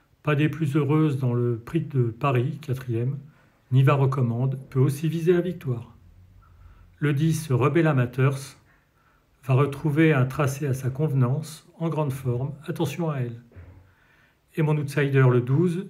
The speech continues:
Guderipré, n'a pas apprécié l'état des pistes dernièrement, devrait confirmer sa bonne prestation du neuf avril à Vincennes. Je résume cette première sélection,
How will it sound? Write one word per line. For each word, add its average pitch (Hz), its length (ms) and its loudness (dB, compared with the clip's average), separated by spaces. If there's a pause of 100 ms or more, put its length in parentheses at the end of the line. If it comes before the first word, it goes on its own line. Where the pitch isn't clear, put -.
Guderipré, 131 840 2 (840)
n'a 131 120 6
pas 143 180 4
apprécié 151 600 0
l'état 135 280 2
des 135 120 2
pistes 143 400 -2
dernièrement, 123 720 0
devrait 135 360 0
confirmer 139 500 -2
sa 135 180 -6
bonne 131 240 2
prestation 135 760 -2 (340)
du 113 100 -6
neuf 139 260 0
avril 143 460 0
à 202 60 -4
Vincennes. 131 540 -2 (880)
Je 135 160 0
résume 143 320 2
cette 131 180 -2
première 135 360 2
sélection, 156 680 -4